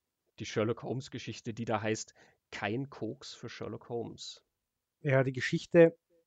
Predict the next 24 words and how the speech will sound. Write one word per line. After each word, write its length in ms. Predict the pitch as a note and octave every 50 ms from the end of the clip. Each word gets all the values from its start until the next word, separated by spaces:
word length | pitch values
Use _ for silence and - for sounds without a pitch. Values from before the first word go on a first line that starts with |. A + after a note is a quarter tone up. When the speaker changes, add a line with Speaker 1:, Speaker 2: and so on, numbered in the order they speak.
| _ _ _ _ -
Speaker 2:
ähm, 560 | - D3 C#3+ C#3+ C#3 C#3 C#3 C3+ C3+ C3 C3
spielt 800 | B2 - - - - - _ _ _ - C3+ C3+ D#3 F3 F3 -
achtzehnhunderteinundneunzig. 1700 | C#3 C#3 - - - - C#3 C3 - B2 B2+ C3+ F3 F#3+ E3 C3+ B2+ A#2+ A#2 A2+ A#2 B2 C3 C3 - _ - - A#3 - - - - - - _ _ _ _ _ _ _ _ _ _ _ _ _ _ _ _ _ _ _ - -
Wir 240 | D3 C3+ C3+ C3+
reden 140 | A#2+ B2+ C3
jetzt 180 | C#3+ B2+ - -
vom 140 | C3 B2+ A#2+
Roman, 480 | - A#2+ A#2+ A#2 A2 A2 B2+ D3 C#3+
der 120 | C3+ C3 B2+
dann, 360 | B2+ B2+ B2 A#2+ A#2+ A#2+ A#2+
äh, 260 | A#2 A2+ A2+ A2+ A2 G#2+ G#2+ _ _ _ _ _ _ _ _ _ _ _ -
auch 160 | D3+ C3 A#2+
unter 140 | C3+ B2 B2+
dem 140 | B2+ C3
Namen 240 | B2+ A#2+ A#2 B2+ C3
Sherlock 380 | - - - B2 B2 - - -
Holmes 280 | B2+ A#2+ C3 D3 -
und 140 | - B2+ A#2
der 100 | - A#2+
Fall 300 | - - - A2+ A#2+ B2
Sigmund 380 | - - - A#2+ B2 B2 A2+ -
Freud 280 | - A2+ A2 A#2+ C#3
veröffentlicht 720 | - - - B2+ B2+ A2+ - - C#3 C3+ C#3+ - - _
wurde. 260 | C#3 C#3 C#3+ D3 F#3